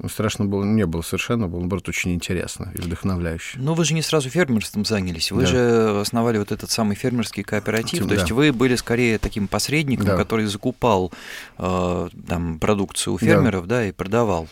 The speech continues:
Speaker 2: Сначала через сайт,
Speaker 1: Да.
Speaker 2: потом через магазины уже.
Speaker 1: Вообще это, э, я думаю, что я совершил как раз очень правильное, правильный, э, ну,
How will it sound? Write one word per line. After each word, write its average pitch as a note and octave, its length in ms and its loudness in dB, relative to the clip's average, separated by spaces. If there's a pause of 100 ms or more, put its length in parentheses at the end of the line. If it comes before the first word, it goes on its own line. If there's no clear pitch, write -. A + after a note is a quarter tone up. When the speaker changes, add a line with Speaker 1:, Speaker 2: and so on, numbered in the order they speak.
Speaker 2:
Сначала B2 320 2
через B2 240 2
сайт, E2 400 0 (260)
Speaker 1:
Да. G2+ 140 -2
Speaker 2:
потом A#2 240 4
через - 580 -2
магазины G2 600 6
уже. E2 360 -8 (240)
Speaker 1:
Вообще A2+ 240 4
это, C3+ 220 2 (340)
э, G#2 440 2 (120)
я A#2+ 80 4
думаю, B2 180 6
что - 140 4
я A#2 60 4
совершил C3 440 4
как G#2+ 200 -2
раз A2+ 180 2 (260)
очень G#2+ 200 0
правильное, G2 640 4 (400)
правильный, G#2 560 4
э, F#2+ 280 0
ну, G#2 200 0